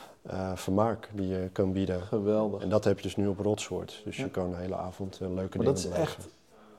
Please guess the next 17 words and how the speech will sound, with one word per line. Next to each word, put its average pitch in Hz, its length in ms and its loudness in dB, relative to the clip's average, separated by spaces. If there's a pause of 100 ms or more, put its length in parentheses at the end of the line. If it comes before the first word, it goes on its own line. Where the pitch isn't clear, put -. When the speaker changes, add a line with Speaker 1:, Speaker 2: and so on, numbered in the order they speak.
(100)
Speaker 2:
echt - 380 0 (200)
iets 147 300 -2
bijzonders 127 600 2
in 120 160 2
de 117 60 6
zin 117 360 4
van, 107 260 0
Speaker 1:
Ja. 104 100 2
Speaker 2:
in 110 120 0
plaats 123 280 0
van 117 160 -2
elkaar 110 300 0
de 104 100 -2
loef 135 240 0
af 117 180 -2
te - 80 -14
steken. 113 560 2